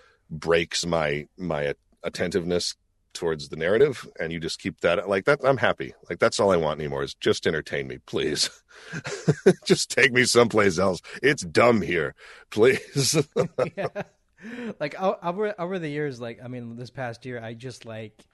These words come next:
Speaker 2: I've gotten so, like, sick of everything that I just, like, watch, like, random Family <laughs> Guy episodes just to, just to,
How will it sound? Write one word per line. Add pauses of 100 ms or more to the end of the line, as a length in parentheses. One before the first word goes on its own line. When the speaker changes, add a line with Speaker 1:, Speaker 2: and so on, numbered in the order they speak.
(480)
Speaker 2:
I've
gotten
so,
like, (280)
sick
of
everything
that
I
just,
like, (360)
watch,
like,
random
Family
<laughs>
Guy
episodes
just
to, (520)
just
to,